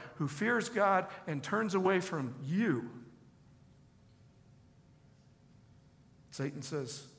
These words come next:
"I'm going everywhere that I want to," right? God says,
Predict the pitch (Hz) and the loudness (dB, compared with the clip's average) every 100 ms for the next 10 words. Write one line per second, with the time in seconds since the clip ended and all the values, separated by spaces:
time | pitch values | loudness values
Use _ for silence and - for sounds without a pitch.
0 | - - - - - - - - - - | -20 -20 -20 -20 -20 -20 -20 -20 -20 -14
1 | 131 147 139 143 139 117 131 156 185 190 | -4 -2 0 2 0 -2 -4 -2 -2 -2
2 | 196 190 185 - - 131 123 131 190 - | -4 -6 -10 -14 -8 -2 0 2 0 0
3 | - 240 - - - - - - - - | -6 -8 -10 -16 -20 -20 -20 -20 -20 -20
4 | - - - - 139 190 240 - - - | -20 -20 -20 -10 -4 -4 -4 -14 -20 -20
5 | - - - 135 139 135 147 127 127 | -20 -20 -6 0 0 0 -4 -6 -8